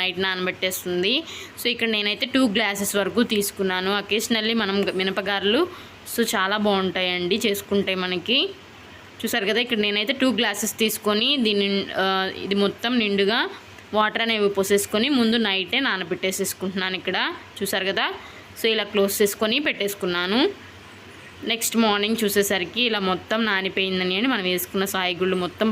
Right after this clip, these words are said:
బాగా నానినాయి. So దీన్నైతే నీట్‌గా వాష్ చేసేసుకోవాలి. So ఇలా వాటర్ పెట్టుకొని టూ త్రీ టైమ్స్ వాష్ చేసేసుకొని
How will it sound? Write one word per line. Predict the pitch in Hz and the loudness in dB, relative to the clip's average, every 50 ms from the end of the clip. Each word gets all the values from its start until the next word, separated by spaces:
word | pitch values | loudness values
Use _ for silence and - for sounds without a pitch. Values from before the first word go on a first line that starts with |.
| 196 | 2
బాగా | 175 170 175 185 185 180 | 0 0 -2 -2 -2 0
నానినాయి. | 175 175 175 175 185 226 269 349 349 - - - - - - - | -2 0 0 0 0 0 -2 -2 -4 -8 -16 -16 -18 -20 -12 -4
So | - 214 208 202 | -2 0 2 2
దీన్నైతే | 214 208 208 214 214 214 208 214 247 262 269 247 | 2 2 2 2 0 0 0 -2 -2 0 2 2
నీట్‌గా | 226 220 214 220 233 202 240 233 208 | 2 2 2 0 0 2 2 2 4
వాష్ | 190 190 196 196 - 220 | 4 4 2 2 0 -2
చేసేసుకోవాలి. | 214 208 202 196 - - - 190 185 185 180 180 185 226 269 339 349 - - - - - - - | 0 0 0 -2 -4 -2 -2 0 0 0 0 0 2 2 2 0 0 -4 -12 -16 -20 -20 -14 -6
So | - 208 196 | -2 0 2
ఇలా | 202 196 196 | 2 4 4
వాటర్ | 196 190 185 - 214 202 208 | 4 4 2 2 0 0 0
పెట్టుకొని | 202 - 185 - 196 196 220 254 277 247 247 | 0 -2 0 2 2 2 4 2 2 4 4
టూ | 226 208 202 - | 4 4 4 2
త్రీ | 190 190 190 196 | 0 0 0 0
టైమ్స్ | 185 185 190 196 196 196 - 220 240 254 208 | -2 0 0 0 0 0 2 2 2 2 4
వాష్ | 175 175 180 - - | 2 2 0 0 -4
చేసేసుకొని | 190 180 - 185 185 - - 196 190 185 233 294 | -4 -2 -2 -2 -4 -2 -2 -2 0 0 0 0